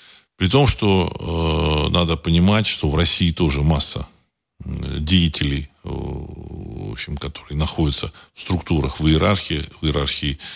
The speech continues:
э, властной. Вот эти люди тоже, в общем, далеки от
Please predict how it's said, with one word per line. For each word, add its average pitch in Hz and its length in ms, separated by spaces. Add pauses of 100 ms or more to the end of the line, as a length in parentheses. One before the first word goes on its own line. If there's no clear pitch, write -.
(320)
э, 69 640
властной. 78 1200
Вот 76 320
эти 82 200
люди 82 320
тоже, 76 280
в 71 80
общем, 71 280
далеки 78 400
от 67 240